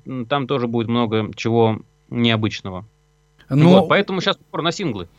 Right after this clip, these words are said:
Speaker 2: уже и название такое необычное, "Мутаген", оно не связано как-то с фолком, да, особо <laughs> не, не ассоциируется никаким образом.
Speaker 1: Ну, оно, э, ассоциируется с, э, н-, надеюсь, что оно будет ассоциироваться с чем-то,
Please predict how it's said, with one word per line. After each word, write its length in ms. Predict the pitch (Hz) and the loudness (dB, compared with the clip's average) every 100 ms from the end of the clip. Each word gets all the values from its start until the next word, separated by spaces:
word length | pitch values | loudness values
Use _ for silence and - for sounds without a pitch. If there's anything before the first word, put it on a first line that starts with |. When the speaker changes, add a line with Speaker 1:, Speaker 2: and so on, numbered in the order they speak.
| _ _ _ | _ _ _
Speaker 2:
уже 340 | 143 143 160 | 0 4 6
и 40 | 185 | 8
название 520 | 180 156 165 254 233 | 6 6 6 8 8
такое 300 | 165 156 147 | 6 6 6
необычное, 680 | 139 131 135 131 - 110 101 | 8 6 6 4 2 0 2
"Мутаген", 540 | 110 120 120 110 113 107 | 2 2 2 2 2 4
оно 180 | 131 | 6
не 100 | 165 | 6
связано 440 | 156 202 190 139 135 | 6 6 6 6 4
как-то 260 | 120 - | 2 0
с 100 | 120 | -2
фолком, 460 | - 156 127 - 98 | 2 6 6 4 -2
да, 160 | 107 127 | 0 0
особо 320 | - 120 - | -2 -2 2
<laughs> 40 | |
не, 300 | 175 160 214 180 | 4 6 6 4
не 160 | 170 | 4
ассоциируется 840 | 170 160 175 - 185 160 117 - 120 | 4 4 0 2 4 4 2 -2 -4
никаким 360 | 117 123 127 | -2 -2 -2
образом. 400 | 113 104 101 92 - _ _ - | -2 -2 -6 -8 -16 _ _ -10
Speaker 1:
Ну, 180 | 165 202 | -6 0
оно, 600 | 175 202 202 185 170 165 | 0 2 0 0 -2 -2
э, 40 | |
ассоциируется 1000 | 160 170 - 196 170 156 - 170 156 151 131 | -4 -6 -8 -6 -4 -4 -2 0 2 0 -6
с, 200 | - 139 | -10 -4
э, 40 | |
н-, 480 | 139 139 135 127 - | -2 0 -2 -6 -10
надеюсь, 840 | 147 147 160 160 147 185 131 101 - | -10 0 2 2 2 2 2 0 -8
что 300 | - 127 120 | -4 -2 -2
оно 380 | 127 135 113 - 127 | -2 -4 -4 -8 -8
будет 220 | 135 120 | -6 -6
ассоциироваться 920 | 104 117 151 147 123 107 - 113 101 - - _ | -10 -8 -4 0 0 -2 0 0 0 -2 -20 _
с 80 | - | -10
чем-то, 600 | - 135 113 117 113 113 | 0 0 2 2 2 0